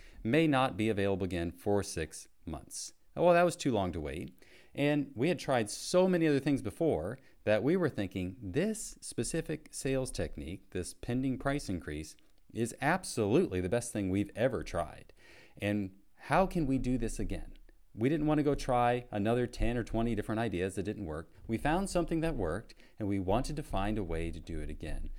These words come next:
So I came up with an idea. Instead of waiting six to twelve months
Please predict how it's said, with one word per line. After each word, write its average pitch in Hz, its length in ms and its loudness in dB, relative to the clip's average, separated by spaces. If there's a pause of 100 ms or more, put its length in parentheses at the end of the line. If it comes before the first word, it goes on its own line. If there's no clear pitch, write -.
(280)
So - 160 -4
I 156 60 2
came 80 220 -2
up 85 100 -2
with - 100 -6
an 101 80 -2
idea. 110 380 -4 (560)
Instead 185 300 0
of 170 40 -4
waiting 143 240 4
six 135 280 -4
to 139 80 -8
twelve 95 280 0
months 117 560 -2